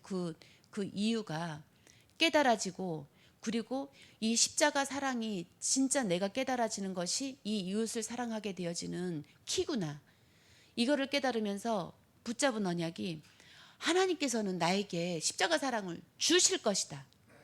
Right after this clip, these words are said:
확신이었습니다. 나에게 이 사랑을,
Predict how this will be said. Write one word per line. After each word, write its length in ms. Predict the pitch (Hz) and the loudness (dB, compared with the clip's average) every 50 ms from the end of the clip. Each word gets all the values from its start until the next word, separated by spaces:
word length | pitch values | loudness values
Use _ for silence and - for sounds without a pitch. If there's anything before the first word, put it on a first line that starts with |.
| - - - - _ _ _ _ _ _ | -20 -20 -20 -20 _ _ _ _ _ _
확신이었습니다. 1080 | - - - 381 339 - - 392 320 262 220 185 170 - - 160 151 156 151 151 143 - _ _ _ _ _ _ _ _ _ _ _ _ _ _ - - - | -2 0 2 4 6 6 6 8 6 6 4 4 2 -2 -6 -8 -10 -10 -12 -14 -18 -20 _ _ _ _ _ _ _ _ _ _ _ _ _ _ -20 -14 2
나에게 400 | - 240 262 294 320 330 - 302 | 6 8 10 10 10 10 10 8
이 240 | 294 240 254 294 294 | 8 10 10 10 10
사랑을, 640 | - - 330 339 330 320 302 294 269 208 165 139 | 8 8 8 8 8 8 8 6 4 2 0 -2